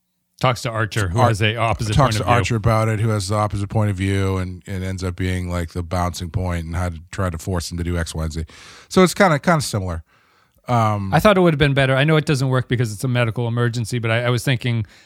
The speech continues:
Speaker 1: I thought T'Pol would actually be better in the Phlox role here because everything they built the Vulcans up to this point makes it seem like species like the Andorians would actually not like the Vulcans and not want them to do something
Speaker 2: Sure.
Speaker 1: for them.
Speaker 2: Yeah, I could see.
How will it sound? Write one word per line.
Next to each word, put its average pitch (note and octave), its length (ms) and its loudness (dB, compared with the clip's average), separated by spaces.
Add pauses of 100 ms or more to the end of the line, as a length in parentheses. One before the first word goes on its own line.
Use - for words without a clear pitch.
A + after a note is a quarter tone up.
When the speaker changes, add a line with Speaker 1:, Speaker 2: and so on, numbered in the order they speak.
(180)
Speaker 1:
I C3+ 80 2
thought D3+ 240 2
T'Pol B2+ 500 2
would A#2 100 -2
actually A2+ 300 -2
be A#2 140 -4
better A#2 260 -2
in A2 80 -4
the G2 60 -6
Phlox G#2+ 400 -4
role G#2+ 240 -8 (120)
here G#2 340 -4
because B2 380 2
everything D#3 360 2
they C3+ 80 4
built B2+ 260 2
the A#2+ 60 -4
Vulcans A2+ 400 0
up C3 140 0
to C3+ 100 0
this B2+ 160 -2
point C3 300 0
makes B2+ 240 0
it A#2 60 -2
seem B2+ 300 0
like A2 340 0 (760)
species D3 480 2
like B2+ 140 2
the C3 160 2
Andorians B2 540 2
would B2 120 0
actually B2 280 0
not A2+ 220 0
like A2 240 0
the A2+ 80 -6
Vulcans F2+ 680 -8
and B2 140 -2
not A2 180 2
want A2 220 -2
them G#2 180 -2
to - 80 -6
do G#2+ 220 0
something F#2 220 -4
Speaker 2:
Sure. C#3+ 260 4
Speaker 1:
for F2+ 200 -10
them. F2+ 200 -14 (640)
Speaker 2:
Yeah, B2 260 4
I C3 80 0
could C#3 180 -8
see. A2 480 0